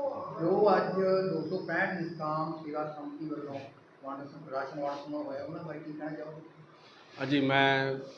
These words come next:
Speaker 2: ਦੋ ਸੌ ਪੈਂਹਠਵਾਂ ਮਾਸਿਕ ਰਾਸ਼ਨ ਵੰਡ ਸਮਾਰੋਹ ਸੀ ਅੱਜ। ਅਸੀਂ ਪਿਛਲੇ ਬਾਈ ਤੇਈ ਸਾਲਾਂ ਤੋਂ ਹਰ ਮਹੀਨੇ ਦੇ ਪਹਿਲੇ ਐਤਵਾਰ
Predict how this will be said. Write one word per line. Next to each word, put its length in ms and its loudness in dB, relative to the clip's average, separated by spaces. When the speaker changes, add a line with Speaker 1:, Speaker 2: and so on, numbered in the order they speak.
Speaker 2:
ਦੋ 140 6
ਸੌ 160 6
ਪੈਂਹਠਵਾਂ 460 6
ਮਾਸਿਕ 420 6
ਰਾਸ਼ਨ 340 4
ਵੰਡ 200 4
ਸਮਾਰੋਹ 580 2
ਸੀ 220 0
ਅੱਜ। 160 -2
ਅਸੀਂ 260 2
ਪਿਛਲੇ 360 0
ਬਾਈ 280 6
ਤੇਈ 240 2
ਸਾਲਾਂ 340 4
ਤੋਂ 260 0
ਹਰ 220 4
ਮਹੀਨੇ 400 6
ਦੇ 120 2
ਪਹਿਲੇ 300 4
ਐਤਵਾਰ 720 6